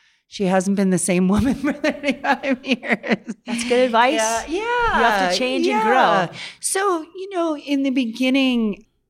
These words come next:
Speaker 1: there were times when it was very stressful. You know, being an entrepreneur sounds sexy, but then when you're in it and you, like I mentioned before, you are responsible for the livelihood of people and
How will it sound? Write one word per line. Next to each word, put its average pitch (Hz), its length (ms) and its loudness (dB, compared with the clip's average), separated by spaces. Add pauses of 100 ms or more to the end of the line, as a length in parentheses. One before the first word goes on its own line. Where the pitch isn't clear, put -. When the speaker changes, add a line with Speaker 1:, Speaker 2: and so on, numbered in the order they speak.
(140)
Speaker 1:
there 214 220 2
were 208 140 2
times 202 500 2
when 202 140 0
it 190 100 2
was 185 220 -2
very 170 360 -2
stressful. 196 840 -4
You 240 200 -4
know, 233 200 0
being 294 400 -2
an 277 80 2
entrepreneur 196 640 0
sounds 160 600 -2
sexy, - 640 -6
but 175 260 -4
then 208 200 2
when 214 220 2
you're 285 160 0
in 208 240 0
it 180 180 0
and 180 180 0
you, 202 360 -2
like 190 180 -2
I 190 100 -2
mentioned 202 380 -4
before, 175 400 -10
you 190 260 -4
are 190 140 4
responsible 170 640 -2
for 165 140 -16
the 160 120 -14
livelihood 160 600 -2
of 156 160 -12
people 151 400 -18
and 139 200 -18